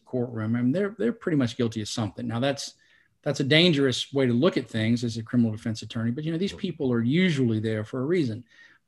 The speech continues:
Speaker 1: That being said, there are a lot of innocent people that go away for things that they did not do.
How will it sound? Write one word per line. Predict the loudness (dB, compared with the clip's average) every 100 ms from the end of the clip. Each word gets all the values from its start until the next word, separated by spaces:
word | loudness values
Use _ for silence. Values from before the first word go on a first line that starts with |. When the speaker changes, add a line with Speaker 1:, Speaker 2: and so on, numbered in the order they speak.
| _ 0
Speaker 1:
That | 2
being | 2 0
said, | 0 4 4 4 0
there | 2 2 2
are | 0 2 2
a | 0
lot | -4 -6 -8 -4 0
of | 0
innocent | 0 0 0 -4
people | -2 -2 0 -4
that | -6
go | -4 -2
away | 0 0
for | -2 -8
things | -4 -2 -2
that | -4
they | -6
did | -4 -2 -2
not | -4 -4
do. | -2 0 2 0